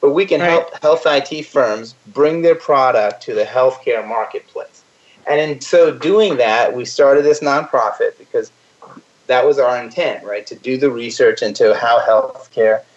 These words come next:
Speaker 1: can benefit from information technology and all of the advances that have taken place in consumer technology, which we see all around us now.
Speaker 2: Right.
Speaker 1: And where we really started was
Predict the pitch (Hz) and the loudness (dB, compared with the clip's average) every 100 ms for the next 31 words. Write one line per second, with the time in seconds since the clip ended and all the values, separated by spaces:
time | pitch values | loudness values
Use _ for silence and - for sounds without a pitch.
0 | _ _ 110 95 113 110 110 104 113 87 | _ _ -6 0 0 0 -2 -4 -4 -8
1 | 101 - 101 101 98 95 98 101 98 98 | -10 -8 -6 -6 -6 -8 -4 -2 0 -2
2 | 95 98 101 101 90 98 92 82 98 104 | -4 -2 2 2 0 -4 -6 -4 -2 -2
3 | 101 104 90 92 - - - - - 92 | -4 -8 -8 -8 -10 -14 -10 -8 -8 -8
4 | 104 95 95 95 - 98 90 90 92 90 | -6 -6 -10 -16 -12 -10 -6 -4 -4 -4
5 | 90 - 90 90 95 - 110 104 - 120 | -4 -4 -8 -4 -6 -6 -10 -10 -8 -4
6 | 107 - 104 110 95 95 110 117 - - | -4 0 2 4 4 2 2 -2 -6 -10
7 | 78 - _ _ _ - - 175 165 160 | -12 -14 _ _ _ -20 -10 -4 0 0
8 | 170 175 226 233 226 190 254 254 - 170 | -2 2 4 4 2 0 0 -2 -4 -2
9 | 160 190 165 135 127 127 123 120 117 | 0 2 2 0 -2 -6 -6 -6 -8